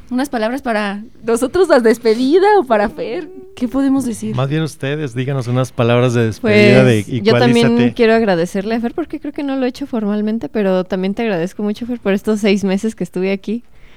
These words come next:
Speaker 3: Creo que también haces el, el, todos los programas un poquito más llevaderos, más interactivos. Y es como muy padre tener la relación contigo. Dice
Speaker 1: Así
Speaker 3: Maritza
Speaker 1: es.
Speaker 3: que somos compas.
Speaker 1: Como compas.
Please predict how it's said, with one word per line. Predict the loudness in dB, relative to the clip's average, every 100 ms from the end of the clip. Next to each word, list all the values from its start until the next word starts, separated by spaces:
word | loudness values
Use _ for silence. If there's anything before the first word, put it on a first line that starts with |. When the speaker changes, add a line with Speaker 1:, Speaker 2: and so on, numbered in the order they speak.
| -20 -10
Speaker 3:
Creo | -2 2
que | 4
también | 4 4 4 4
haces | 4 4 4
el, | 4 4 2 2 2 0 0 -4 -2
el, | -2 -2 0
todos | 2 2
los | 0
programas | 0 -2 0 -2 -2 -4
un | -6
poquito | -6 -8 -4 -2
más | 0 0 0
llevaderos, | 0 0 0 0 0 -2 -4
más | -6 -4
interactivos. | -4 -6 -8 -4 -2 -2 -6 -18 -20 -20 -20 -20 -8
Y | -2 0
es | 2 0 -2 -4
como | 0 2 4 2
muy | 4 2
padre | 2 0 0 -2
tener | -4 -2
la | -2
relación | -2 -2 -2 -2
contigo. | -2 -2 0 -2 -4 -12 -20 -12
Dice | -4 0 2
Speaker 1:
Así |
Speaker 3:
Maritza | 2 0 0
Speaker 1:
es. | -2
Speaker 3:
que |
somos | 0 0 0
compas. | 0 -2 -2 -6 -10 -6
Speaker 1:
Como | -2 0
compas. | 2 2 2